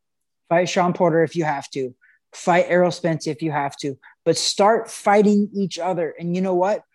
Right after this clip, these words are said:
Somebody that has done that is Canelo Alvarez, by the way, which is more credit to him. And, and I keep making a case that he should be number one,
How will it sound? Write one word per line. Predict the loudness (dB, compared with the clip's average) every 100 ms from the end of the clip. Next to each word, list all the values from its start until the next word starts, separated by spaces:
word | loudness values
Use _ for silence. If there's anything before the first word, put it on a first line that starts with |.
| _
Somebody | -10 -4 0 0 0
that | -4 -6
has | -10
done | -10 -8 -8
that | -8 -8 -6
is | -8 -8
Canelo | -8 -4 0 4 4
Alvarez, | 4 2 0 -6 -8
by | -10 -8 -4
the | -2
way, | -2 -6 _ _ _ _ _ 0
which | 2 4
is | 4
more | 4 6 4 2
credit | 0 -2 -2 -2 -4
to | -6
him. | -6 -6 -6
And, | -6 -6 -6
and | -4 -4
I |
keep | -6 0 4 4 2 -2
making | 2 4 4 2
a | 2
case | 2 2 4 2 0 -10 -18 _ _ _ -8
that | -4
he | -4
should | -2 -2 0
be | -2
number | -2 -4 -4
one, | -2 -4